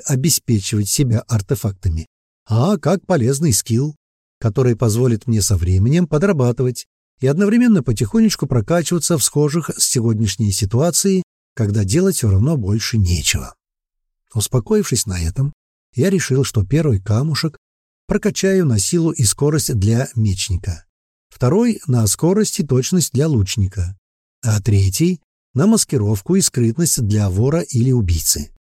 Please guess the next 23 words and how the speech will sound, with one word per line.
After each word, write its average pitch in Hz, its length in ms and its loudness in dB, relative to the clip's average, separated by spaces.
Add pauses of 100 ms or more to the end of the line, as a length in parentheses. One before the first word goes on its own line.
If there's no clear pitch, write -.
(500)
Думаю, 127 320 2
что 123 400 0
при 117 140 0
развитии 117 460 0
разных 110 440 0
скиллов 180 460 0
в 107 160 -2
артефактах 113 600 -2
и - 140 -2
прокачка 120 560 0
артефакторики 117 640 -2
будет 185 260 0
проходить 170 440 0
быстрее. 90 760 2 (840)
Через 113 240 0
шесть 143 240 0
часов 135 340 -2
я 120 80 0
закончил 120 420 0
с 95 80 -2
двумя 110 240 2
первыми 135 440 0
артефактами, 98 680 -6